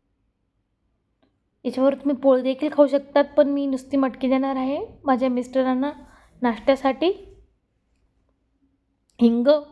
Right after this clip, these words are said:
कोणत्याही उसळ किंवा डाळीचे पदार्थ करताना हिंग जरूर वापरायचा आहे आपल्यांना. हिंगाने छान डायजेस्ट होतं. आता मी इथे दोन मन-, चमचे काळा मसाला वापरणार आहे, एक चमचे लाल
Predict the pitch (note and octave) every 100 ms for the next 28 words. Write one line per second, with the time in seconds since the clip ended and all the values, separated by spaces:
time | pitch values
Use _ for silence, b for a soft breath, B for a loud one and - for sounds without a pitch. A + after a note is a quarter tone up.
0 | - b b b b b _ _ _ _
1 | - C4 B3+ C#4 B3+ D4+ D4 C#4 C4 C#4
2 | C4+ C4+ C4+ A#3+ A3+ A3+ B3 B3+ B3+ B3+
3 | B3 B3 B3 B3 B3 B3 B3 A3+ B3 C#4
4 | C4 C4 C4 C4+ C4 C4 C4 B3+ C#4 F#4
5 | - b b _ C4 C4 B3+ C4 C4 C#4
6 | C#4 C4 A#3 A3+ B3+ C#4 - F#4 - -
7 | _ _ _ _ _ _ _ _ _ _
8 | - A#3+ B3+ B3+ C4 B3+ A#3+ B3 B3 A#3+
9 | B3 A3+ - B3 A#3 A3 B3+ A#3+ G#3+ A3+
10 | B3 C4+ C4 B3 B3 A#3+ B3 A#3+ B3+ E4
11 | - b b A3+ A#3 B3 A#3 A#3+ G#3+ A#3